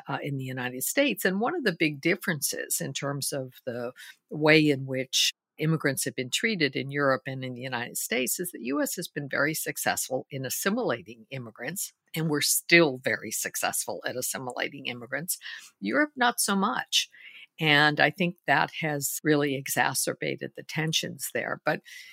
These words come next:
you know, I think <sighs> however good or bad she is, the history of Italy and the number of governments, I looked it up just before we went on air,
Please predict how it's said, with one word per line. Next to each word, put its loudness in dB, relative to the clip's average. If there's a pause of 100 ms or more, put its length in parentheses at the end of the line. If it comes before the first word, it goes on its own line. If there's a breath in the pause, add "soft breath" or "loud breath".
(120 loud breath)
you 2
know, 8
I 6
think 2 (340 loud breath)
<sighs> -12
however 6
good 2
or 4
bad 4
she 2
is, 4 (380 loud breath)
the 6
history 4 (100)
of 0 (160)
Italy 6
and -2
the -2
number 2
of -2
governments, 4
I 0
looked -2
it 4
up 2
just 0
before -2
we 0
went 2
on 2
air, 6